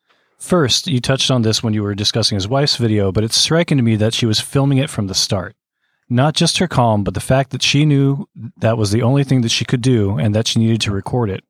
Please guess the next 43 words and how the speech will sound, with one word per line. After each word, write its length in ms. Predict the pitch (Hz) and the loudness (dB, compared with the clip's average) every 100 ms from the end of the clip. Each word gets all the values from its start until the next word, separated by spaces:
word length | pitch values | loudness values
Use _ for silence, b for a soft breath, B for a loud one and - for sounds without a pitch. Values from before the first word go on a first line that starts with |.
| _ | _
Second, 460 | - - 196 113 123 _ _ _ _ _ _ | -2 0 0 -2 -4 _ _ _ _ _ _
you 100 | 127 | -4
talked 260 | 123 160 151 | 0 0 0
about 200 | 135 123 | 0 2
body 240 | 127 147 | 2 2
cam 240 | 160 127 117 | 2 2 0
footage 320 | 117 107 101 | 0 0 0
and 100 | 107 | 0
how 140 | 117 | 2
it 80 | 117 | 0
doesn't 240 | 127 123 - | 2 0 2
even 320 | 127 127 127 | 0 2 2
necessarily 600 | 120 - - 110 98 104 | 2 2 0 0 0 -2
prevent 340 | - 104 104 | -2 -2 -4
force 300 | - 110 101 | -4 -6 -4
from 160 | - 104 | -4 -4
being 220 | 92 92 | -4 -8
taken. 460 | - 127 131 117 120 b b b b - | -2 -2 -2 -6 -8 b b b b -2
I 100 | 123 | 2
also 260 | 202 - | 2 2
wanted 260 | 151 143 117 | 2 2 0
to 60 | |
point 240 | - 127 120 | -2 0 2
out 180 | 117 117 | 2 0
that 160 | 107 | -2
this 180 | 120 151 | 0 0
summer, 520 | - - 156 117 117 - | 0 2 2 2 0 0
our 260 | 110 107 | 0 0
reprehensible 1040 | 110 - 104 120 123 110 135 151 175 156 | -2 -8 -2 -2 -2 -2 0 0 0 0
governor 420 | 127 123 110 95 92 | 0 0 0 -2 -2
signed 300 | - 117 113 | 0 2 2
a 60 | |
law 260 | 120 123 120 | 2 2 2
saying 320 | - 127 117 | 2 2 2
that 180 | 104 - | 0 0
only 240 | 123 156 | 0 2
a 100 | 160 | 2
judge 380 | 127 120 117 107 | 2 0 0 0
can 160 | 113 107 | -2 0
make 220 | 104 - | -2 -2
police 260 | 110 101 | -2 0
footage 340 | - 107 92 - | -2 -4 -8 -6
public. 440 | 110 101 - - | -4 -4 -6 -12